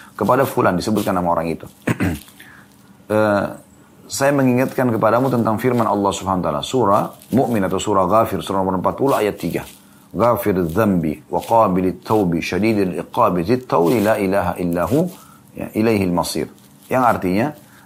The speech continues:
<clears throat> qabil at-taubi, ya, eh, ghafir dzambi, zat yang maha pengampun dosa, qabil at-taubi, menerima taubat hamba-hambanya, syadidil iqab, dan sangat keras siksaannya.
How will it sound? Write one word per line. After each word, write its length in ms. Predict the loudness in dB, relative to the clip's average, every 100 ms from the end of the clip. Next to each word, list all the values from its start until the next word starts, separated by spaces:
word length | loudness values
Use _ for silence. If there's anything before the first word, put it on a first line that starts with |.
| -4
<clears throat> 280 | -2 0 -2 -6 -12 2
qabil 300 | 4 6 4 2
at-taubi, 480 | 0 0 2 0 -4 -8 _ _ _
ya, 160 | -10 -10 -12 -18 _ -20 _ -6
eh, 280 | -4 -2 -6 -10 -18 -20 -20 -20 -20 -20 -20 -20 -20 -20 -20 -4
ghafir 540 | 0 2 2 0 0
dzambi, 480 | 2 2 4 2 0 -6 -20 -20 -20 _ -8 -4
zat 300 | 0 0 2
yang 160 | 0
maha 100 | 0
pengampun 400 | 0 0 0 2
dosa, 400 | 2 2 0 -6 0
qabil 480 | 2 4 4 2 0
at-taubi, 400 | 0 2 2 0
menerima 560 | 2 2 2 2 0
taubat 260 | 0 0 0
hamba-hambanya, 640 | -2 0 0 2 2 0 -4
syadidil 560 | -2 0 2 2 2
iqab, 320 | 2 2 2 0 -10 -10 -4
dan 160 | -2
sangat 320 | -2 -2 -4 -2
keras 320 | -2 0 -2
siksaannya. 560 | -10 -8 -6 -6 -8